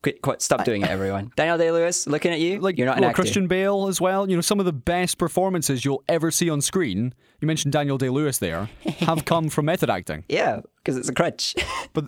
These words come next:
Speaker 2: but then you also have Jared Leto
Speaker 1: Exactly.
Speaker 2: giving dead rats to his castmates.
Speaker 1: Yeah, I, I, no, I don't, I, what I mean more is that I used to be really impressed and heard about method acting stories. I'd be like, "Wow, they're so dedicated to their craft."
Speaker 2: Right.
Speaker 1: And now I just kinda get annoyed on behalf of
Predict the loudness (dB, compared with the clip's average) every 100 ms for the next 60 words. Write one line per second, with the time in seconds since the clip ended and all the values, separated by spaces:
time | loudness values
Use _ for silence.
0 | -4 -2 0 0 0 0 0 2 0 2
1 | 0 2 0 -2 -6 -6 -4 -4 0 0
2 | 0 0 0 2 2 2 0 0 0 2
3 | 0 0 -2 -4 -6 -4 -2 0 2 2
4 | 2 0 2 2 0 0 2 2 0 0
5 | 0 2 2 2 0 0 -2 -6 -12 -4
6 | 0 2 2 2 0 2 0 0 -4 _
7 | _ _ _ _ _ _ _ _ _ 0
8 | 2 0 2 2 2 2 2 0 0 0
9 | 2 2 2 2 0 2 0 0 0 0
10 | -2 -4 -2 -4 -2 -4 -4 0 0 0
11 | 0 -2 0 -2 0 -2 -2 -4 -4 -4
12 | -6 -6 -4 -6 -6 -10 -4 0 0 0
13 | 0 0 0 0 2 2 2 2 2 2
14 | 0 0 0 0